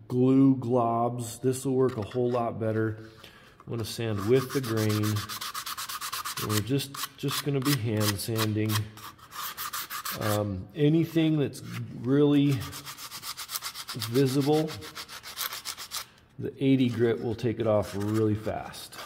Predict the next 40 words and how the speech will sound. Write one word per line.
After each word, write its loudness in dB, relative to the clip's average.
It's -20
like -8
my -10
pencil -2
marks -2
here, 2
where -2
I 0
was -4
drawing. -2
And 2
you 2
can 0
find 2
better 6
ways 4
to -4
do 2
this. 4
I'm 0
just -2
trying 0
to 0
hold 0
this 0
up 0
where 0
you -2
can -6
see -2
it. 0
We -6
can -6
lay 6
it 0
down 0
and -4
sand -4
like -6
this -2